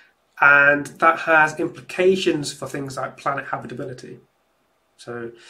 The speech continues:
if you've got more ultraviolet radiation being emitted and, and making it to a planet, that's not necessarily gonna be favourable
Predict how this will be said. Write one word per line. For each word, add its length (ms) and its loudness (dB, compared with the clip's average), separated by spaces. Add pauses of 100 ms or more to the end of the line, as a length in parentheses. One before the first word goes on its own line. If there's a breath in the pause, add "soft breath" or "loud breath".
(160 loud breath)
if 80 -10
you've 80 -2
got 140 -8
more 240 0
ultraviolet 600 -4
radiation 480 -6
being 140 -6
emitted 300 -10
and, 200 -8
and 120 -12
making 300 -6
it 140 -18
to 80 -12
a 40 -12
planet, 540 -4 (300 loud breath)
that's 300 2
not 320 -4
necessarily 480 -6
gonna 160 -8
be 80 -6
favourable 880 -4